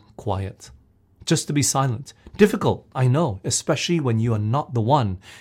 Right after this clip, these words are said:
in the wrong, especially when you haven't done anything wrong. You're innocent. But yet, now Moses, for the first time, he speaks. Numbers chapter twelve and verse thirteen.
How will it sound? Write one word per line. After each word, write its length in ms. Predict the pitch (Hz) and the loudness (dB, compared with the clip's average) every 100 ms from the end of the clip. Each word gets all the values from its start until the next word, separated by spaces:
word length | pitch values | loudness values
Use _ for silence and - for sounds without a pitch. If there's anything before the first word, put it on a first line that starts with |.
| - - | -20 0
in 240 | 143 139 | 2 2
the 100 | 123 | 0
wrong, 320 | 101 127 104 - - 262 | 0 0 -2 -6 -6 -2
especially 400 | - 202 - 190 | 2 2 2 4
when 120 | 160 | 4
you 60 | |
haven't 140 | 175 185 | 4 4
done 140 | 190 | 6
anything 440 | 190 240 254 165 123 | 6 4 2 2 2
wrong. 200 | 104 - - | 0 -2 0
You're 180 | 170 175 208 | 2 4 4
innocent. 560 | 233 233 - - - - _ _ _ _ _ _ _ _ _ _ _ _ _ | 4 4 -2 -6 -12 -18 _ _ _ _ _ _ _ _ _ _ _ _ _
But 120 | - | -6
yet, 400 | 120 127 156 - - | 0 0 0 -6 -8
now 300 | 117 127 135 | 0 2 2
Moses, 560 | 139 113 127 123 131 127 | 2 4 4 2 0 -4
for 120 | - | -4
the 80 | 101 | -6
first 320 | - 117 - | -2 -2 -2
time, 300 | - 107 92 - _ _ _ _ _ _ _ | -4 -4 -4 -10 _ _ _ _ _ _ _
he 100 | - | -4
speaks. 540 | 110 - 110 - - - _ _ _ - - - _ 113 | -4 -2 -6 -8 -16 -16 _ _ _ -20 -20 -20 _ 0
Numbers 320 | 127 143 139 | 2 2 0
chapter 300 | - 147 120 | -2 -2 -2
twelve 340 | - 151 123 | 2 4 4
and 140 | 110 107 | 4 2
verse 180 | 120 | 2
thirteen. 480 | - 113 104 120 98 | 0 -2 -2 -6 -6